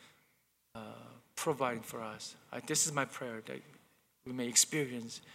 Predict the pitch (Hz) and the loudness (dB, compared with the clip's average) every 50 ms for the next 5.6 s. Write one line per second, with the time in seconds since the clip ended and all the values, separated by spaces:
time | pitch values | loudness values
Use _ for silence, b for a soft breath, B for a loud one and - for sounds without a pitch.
0 | B B B - - - - 110 - - 139 131 135 127 117 110 98 95 98 - | B B B -4 -4 -2 -2 -2 0 2 2 4 2 0 -2 -4 -8 -8 -8 -8
1 | - - - - - - B B B B B B B - 117 135 127 117 117 117 | -8 -8 -8 -12 -20 -20 B B B B B B B -4 0 2 2 2 2 2
2 | 113 110 110 110 107 - - - - - 113 101 - - - - - - - - | 2 0 0 -2 -4 -6 -10 -14 -8 -8 -8 -8 -8 -10 -8 -6 -6 -6 -6 -6
3 | 117 110 - - - 107 110 107 104 - - - - - - - - - - - | -8 -8 -8 -10 -10 -8 -8 -8 -8 -10 -14 -14 -16 -16 -16 -18 -20 -18 -8 0
4 | - 165 170 165 151 151 180 208 - - - - - - - - - - 131 127 | 6 8 10 12 12 10 10 4 -2 -6 -14 -18 -20 -10 0 0 0 2 2 0
5 | - - - 143 123 - - - 120 110 - - | 0 2 2 2 2 2 -2 -4 -4 -4 -4 -6